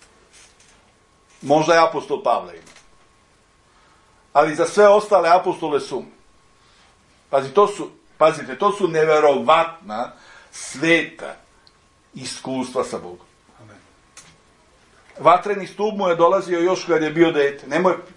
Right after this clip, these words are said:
Speaker 1: pušiti, nemoj piti, nemoj na bilo koji način prljati svoje telo,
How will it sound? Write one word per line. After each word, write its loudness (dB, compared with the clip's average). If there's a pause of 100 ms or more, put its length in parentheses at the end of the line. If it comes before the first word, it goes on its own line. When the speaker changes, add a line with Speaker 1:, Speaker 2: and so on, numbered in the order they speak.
(160)
Speaker 1:
pušiti, -2
nemoj 2
piti, -4
nemoj 0
na -2
bilo 2
koji -2
način 0
prljati 0
svoje -2
telo, 2